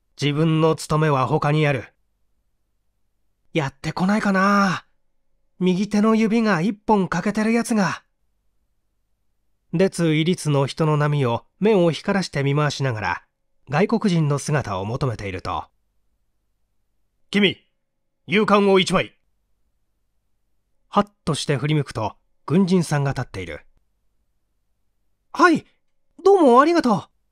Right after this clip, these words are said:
う。銅貨を二枚受け取って、ふと向こうを見ると、背の高い外国人が来る。もしやと思って近づいてくるのを待っていると、「おい、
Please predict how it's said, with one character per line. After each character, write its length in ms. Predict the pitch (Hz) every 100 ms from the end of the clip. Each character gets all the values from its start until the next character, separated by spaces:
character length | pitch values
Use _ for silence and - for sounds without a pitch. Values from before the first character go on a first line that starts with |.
| _ _ _ _ _ _ _ _ _ _ _ _ _ -
う。 40 |
銅 200 | 190 196
貨 180 | - 147
を 120 | 135
二 120 | 139
枚 240 | 175 143 127
受 160 | 123
け 60 | 127
取 100 | 120
っ 40 |
て、 300 | _ 120 117
ふ 120 | 127 -
と 180 | 220 214
向 120 | 190
こ 180 | 196 208
う 80 | 185
を 60 |
見 80 | 170
る 120 | 139
と、 240 | 113 95 - _ _ _ _ _ _ -
背 220 | - 247
の 180 | 202 120
高 300 | 120 - 165
い 140 | 95
外 200 | - 185
国 200 | 208 202
人 140 | 131 110
が 140 | 87
来 100 | -
る。 180 | 73 - _ _ _ _ _ _ _ _ _ _ _ _ _ _ _ -
も 140 | 156
し 240 | 202 165 160
や 140 | 143
と 180 | 143 143
思 120 | 143
っ 60 | -
て 280 | - 107
近 220 | - - 196
づ 120 | 202
い 80 | 160
て 100 | 139
く 100 | 143
る 80 | 117
の 140 | 95
を 40 |
待 160 | 98 107
っ 20 |
て 120 | -
い 40 | 95
る 100 | 92
と、 260 | 98 82 - _ _ _ _ _ _ _ _ _ _ _ _ _ _ _ _ -
「お 240 | 247 302
い、 100 | 220